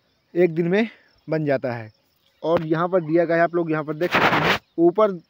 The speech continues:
ऊपर दर्शाए गए प्रमाण पत्र में से कुछ भी कमी आने पर प्रार्थी को विकसित कर दिया जाएगा। अगर इनमें से आपको कोई भी डॉक्यूमेंट नहीं है तो आपको निकाल दिया जाएगा दोस्तों।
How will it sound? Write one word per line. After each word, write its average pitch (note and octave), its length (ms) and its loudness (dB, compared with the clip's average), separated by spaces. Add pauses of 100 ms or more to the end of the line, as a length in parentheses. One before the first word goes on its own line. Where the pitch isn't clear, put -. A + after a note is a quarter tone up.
(440)
ऊपर F#3 300 4
दर्शाए F3+ 420 2
गए F#3+ 180 4
प्रमाण F3 380 0
पत्र E3+ 260 -2
में E3+ 320 -4 (520)
से E3 80 -2 (120)
कुछ G#3 140 0
भी F3+ 240 0
कमी F#3 300 2
आने E3+ 280 0
पर D#3+ 220 2
प्रार्थी D#3 400 0
को F#3+ 320 0 (920)
विकसित D#3 420 -2
कर F3 160 2
दिया D3+ 200 0
जाएगा। C#3+ 240 0
अगर D#3 340 -4
इनमें F3+ 300 -2
से F#3 140 -2
आपको F3 420 0 (140)
कोई G3 200 6
भी F#3 120 2
डॉक्यूमेंट E3+ 480 0
नहीं E3+ 160 -4
है F#3+ 80 -4
तो F#3 120 -4
आपको D#3+ 260 -2
निकाल C3+ 400 -4
दिया B2 140 -4
जाएगा A#2+ 180 -6
दोस्तों। A2+ 400 -10